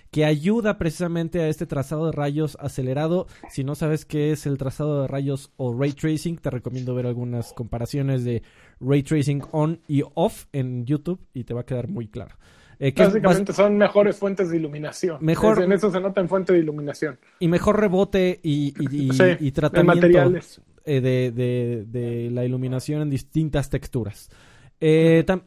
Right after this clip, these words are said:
Speaker 1: también anunciaron, eh, confirmaron que va a ser almacenamiento en S S D. Eh, confirmaron que, eh, eh, esta función del Xbox One X que antes te permitía como cerrar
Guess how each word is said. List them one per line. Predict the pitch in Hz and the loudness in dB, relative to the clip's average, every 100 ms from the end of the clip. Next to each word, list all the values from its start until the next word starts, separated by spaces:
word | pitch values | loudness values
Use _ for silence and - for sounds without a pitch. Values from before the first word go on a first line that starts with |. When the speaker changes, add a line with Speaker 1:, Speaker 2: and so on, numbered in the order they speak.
| - | -4
Speaker 1:
también | 175 208 | -2 0
anunciaron, | 214 202 190 196 202 - | 0 0 2 0 -2 -4
eh, | 165 156 143 | -2 -2 -2
confirmaron | 147 143 160 180 214 | -4 0 0 0 -2
que | 208 156 | -2 -2
va | 160 | -2
a | |
ser | 180 175 - | 0 -2 0
almacenamiento | 139 135 135 135 139 151 143 151 | -2 -2 -2 -4 -4 -4 -4 -4
en | 139 | -2
S | 139 147 | -2 -2
S | |
D. | 139 226 277 - - _ _ _ | 0 0 -2 -8 -20 _ _ _
Eh, | 143 139 139 | 0 0 0
confirmaron | 151 147 156 160 175 180 185 | -2 -2 0 0 -2 -2 -4
que, | - 170 175 180 - | -2 0 0 0 -2
eh, | 151 143 139 139 _ _ _ 147 | -2 0 0 -2 _ _ _ -8
eh, | 135 131 | -4 -2
esta | 180 - 185 | -4 -2 -2
función | 170 160 139 165 165 | -2 -4 -2 -2 0
del | 165 156 | 0 0
Xbox | - 165 - | -2 -8 -6
One | 147 151 151 | -4 -2 -2
X | 151 - | -4 -6
que | - 147 | -6 -4
antes | 147 165 | -4 -6
te | - | -6
permitía | 135 135 131 123 143 151 147 147 | -4 -2 -2 -2 0 0 0 0
como | 143 131 127 - _ _ _ | -2 -2 -4 -6 _ _ _
cerrar | - - 135 143 156 165 165 - | -6 0 2 2 2 2 -2 -10